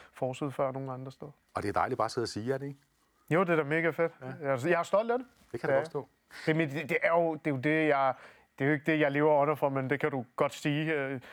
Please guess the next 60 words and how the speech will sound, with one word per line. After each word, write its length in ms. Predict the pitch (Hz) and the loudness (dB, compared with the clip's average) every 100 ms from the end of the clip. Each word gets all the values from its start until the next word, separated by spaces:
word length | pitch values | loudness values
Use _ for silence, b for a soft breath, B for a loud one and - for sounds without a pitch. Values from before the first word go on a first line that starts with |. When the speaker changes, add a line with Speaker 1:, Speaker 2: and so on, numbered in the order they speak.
| B | B
Speaker 1:
først 180 | 160 156 | -4 -2
og 40 | 143 | 0
fremmest 240 | 160 143 | 0 2
lever 160 | 156 156 | 4 6
jeg 80 | 143 | 6
under 220 | 151 143 | 4 2
for, 240 | 156 143 | 4 2
at 60 | 135 | 2
min 180 | 135 123 | -2 -2
familie 320 | 139 147 143 | -2 0 2
har 140 | 143 | 2
det 100 | 147 | 2
godt, 240 | 143 143 - | 2 0 -4
men, 180 | 143 | -6
Speaker 2:
Ja. 220 | 135 131 131 | -4 -4 -6
Speaker 1:
øh, 60 | B B B B - | B B B B -2
dernæst 340 | 156 143 143 | -2 -2 -2
så 120 | - | -2
betyder 320 | 127 127 - 139 | -4 -4 -4 -2
mit 140 | 135 | 0
arbejde 360 | 127 139 143 123 | 0 0 -4 -6
rigtig, 220 | - - | -8 -10
rigtig 200 | 135 143 | -10 -10
meget 180 | 131 135 | -12 -10
for 100 | 139 | -14
mig. 100 | 139 _ B B | -14 _ B B
Speaker 2:
Hvis 140 | 127 | -2
vi 40 | 131 | 0
nu 60 | |
kigger 240 | 165 185 190 | 0 0 -2
på 120 | 185 | -2
en 180 | 202 196 | -4 -2
af 60 | 175 | -2
historierne, 400 | 156 123 113 117 | 0 0 0 0
den 80 | 139 | -2
der 60 | |
stod 180 | 143 147 | 0 0
øverst 280 | 139 147 - | 2 0 0
på, 180 | 139 127 | 0 0
på 80 | 120 | -2
skiltet 320 | - - 127 | -2 0 0
lige 120 | 120 | -2
før, 180 | 127 107 | 0 -2
det 140 | 98 143 | 2 2
var 60 | |
Victor 240 | 139 - 143 | 0 -4 -6
Christiansen 520 | 127 - 139 - 147 | -4 -2 -4 -2 -2
i 180 | 131 113 | -2 -2
en 80 | 110 | -4
historisk, 560 | 110 147 151 131 - - | -4 -2 0 -2 -6 -4
øh, 240 | 113 107 104 | 0 2 0
økonomisk 520 | - 120 139 127 - | 0 0 -2 -6 -10
stor 260 | 110 - 127 | -4 -2 -2
transfer. 440 | - 113 110 - | -2 -4 -4 -4
Han 120 | 123 113 | -6 -6
skiftede 340 | - 113 127 | -8 -4 -2
fra 100 | 110 | -2
F 40 | |
C 120 | 98 - | -6 -8
København, 360 | 98 107 117 | -4 -2 -2